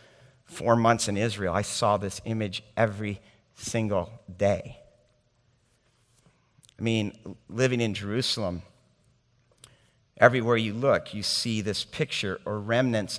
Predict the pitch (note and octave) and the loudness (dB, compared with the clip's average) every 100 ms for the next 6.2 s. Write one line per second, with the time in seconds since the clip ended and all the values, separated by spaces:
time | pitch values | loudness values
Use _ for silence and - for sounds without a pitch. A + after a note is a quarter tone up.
0 | - A#2+ G#2+ E2 - G#2+ - G2+ A2 - | 0 2 2 -2 -8 -10 -6 -6 -6 -12
1 | - - C#3+ G#2+ F2+ F2+ - F#2+ - A2+ | -14 2 2 2 -4 -6 -6 -8 -2 0
2 | G2+ F#2+ - A#2+ A#2 G#2 D2 G1+ - - | 0 -6 -6 -4 -4 -6 -8 -12 -20 -20
3 | - - - _ - A#2+ B2 C3 - - | -20 -20 -20 _ 4 4 6 2 -2 0
4 | D3 B2+ A2+ - - C3+ - A#2+ G#2 - | 2 4 2 -6 -2 -2 0 -2 0 0
5 | A#2 A2 B2 A2 A2+ A2 - - C3 A#2+ | 0 -4 -4 0 0 -2 -4 -4 -2 -2
6 | G#2+ | -2